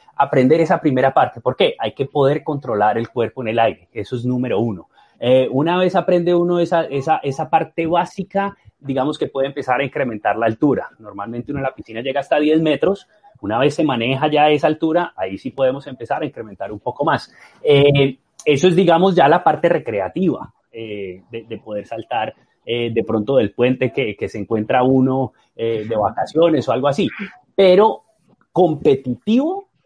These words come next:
o sea, competitivo, eh, hay que, hay que ser como María Paula. María Paula lleva entrenando clavados, no sé, poco más de diez años mínimo. Eh, entonces, ha hecho un proceso técnico de, de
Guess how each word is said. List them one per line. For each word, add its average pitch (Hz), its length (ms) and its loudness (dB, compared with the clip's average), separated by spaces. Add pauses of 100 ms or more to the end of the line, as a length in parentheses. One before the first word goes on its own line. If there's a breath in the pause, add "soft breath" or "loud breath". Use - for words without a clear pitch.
(180)
o 113 80 -6
sea, 107 200 -8
competitivo, 131 960 -2
eh, 101 400 -8 (340)
hay 104 140 -6
que, 135 120 -10 (180)
hay 120 120 -4
que 131 100 -8
ser 147 140 -6
como 135 180 -6
María 101 220 -6
Paula. 123 280 0
María 92 240 -6
Paula 113 500 -4 (180)
lleva 113 220 -8
entrenando 107 460 -10
clavados, 107 420 -2
no 113 100 -8
sé, 135 240 -4
poco 123 260 -8
más 123 180 -8
de 127 80 -6
diez 120 240 -6
años 160 540 -4
mínimo. 185 500 -2 (260 soft breath)
Eh, 113 360 0
entonces, 120 600 -2 (160 soft breath)
ha 120 180 2
hecho 143 320 2
un 139 200 -2
proceso 160 840 -2 (200)
técnico 175 640 0 (240)
de, 117 260 -2
de 117 120 0